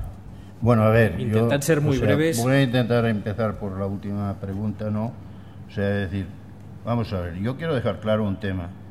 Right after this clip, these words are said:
Speaker 1: de que dices, ¿cuál es el problema de la concertación? El problema de la concertación es que no hemos empezado, ¿no?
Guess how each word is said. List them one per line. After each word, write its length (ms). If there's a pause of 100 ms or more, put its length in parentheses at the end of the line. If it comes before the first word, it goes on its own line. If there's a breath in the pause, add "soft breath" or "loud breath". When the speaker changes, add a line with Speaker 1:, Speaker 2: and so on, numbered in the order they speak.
(880 loud breath)
Speaker 1:
de 120
que 140
dices, 240
¿cuál 220
es 80
el 80
problema 340
de 80
la 100
concertación? 680
El 60
problema 260
de 60
la 40
concertación 540
es 80
que 80
no 80
hemos 180
empezado, 460 (800)
¿no? 160